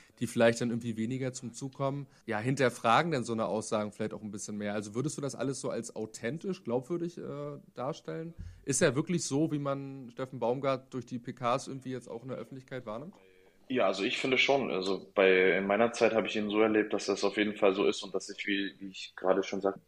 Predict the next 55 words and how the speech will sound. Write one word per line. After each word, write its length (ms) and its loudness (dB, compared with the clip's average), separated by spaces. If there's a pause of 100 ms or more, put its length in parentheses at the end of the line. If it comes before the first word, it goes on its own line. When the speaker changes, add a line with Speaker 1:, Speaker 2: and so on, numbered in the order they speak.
Speaker 2:
dass 200 2
er 80 4
halt 140 2
wirklich 320 2
jedem 300 4
aufzeigt, 880 2
so 220 6
und 100 6
so 100 4
sieht's 240 -2
aus, 280 4
da 120 6
sind 180 0
deine 220 4
Defizite, 640 0
das 220 0
und 120 -4
das 200 2
musst 280 -2
du 80 -2
verbessern 500 4
oder 200 4
das 200 2
und 140 -2
das, 400 0
äh, 340 6 (240)
musst 220 0
du 60 6
machen, 360 2
um 540 2
eine 100 2
Kaderchance, 800 4
um 180 6
einen 160 0
Platz 320 2
in 140 0
der 100 2
Startelf 520 4
zu 100 -14
bekommen. 420 -2
Und 200 -6
deswegen 640 -4
hat 140 2
er 100 6
immer 220 8
so 180 8
offen 220 4
und 80 2
ehrlich 260 4
kommuniziert, 720 6
auch 200 6
mit 160 -2
mir 180 2
damals 440 0
in, 320 -10